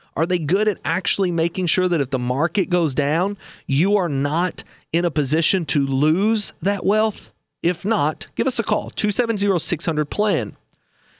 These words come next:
Now, in this area, you should be looking at all those places we just talked about for income, right? Options premiums, uh, fixed indexed annuities.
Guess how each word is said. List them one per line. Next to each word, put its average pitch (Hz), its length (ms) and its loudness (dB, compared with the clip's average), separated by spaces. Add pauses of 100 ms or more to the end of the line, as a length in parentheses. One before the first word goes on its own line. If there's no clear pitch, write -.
(160)
Now, 151 180 0 (300)
in 240 240 2
this 220 340 0
area, 160 480 2 (400)
you 180 160 4
should 208 240 0
be 196 140 0
looking 175 440 0
at 160 180 0
all 175 240 0
those 190 180 0
places 165 380 0
we 143 100 2
just 151 180 0
talked 151 220 -2
about 123 200 0
for 139 120 0
income, 117 420 -2
right? 117 180 -2
Options 131 440 -4
premiums, 156 640 -2 (300)
uh, 107 400 -2
fixed - 560 -4
indexed 151 400 -2
annuities. 147 680 0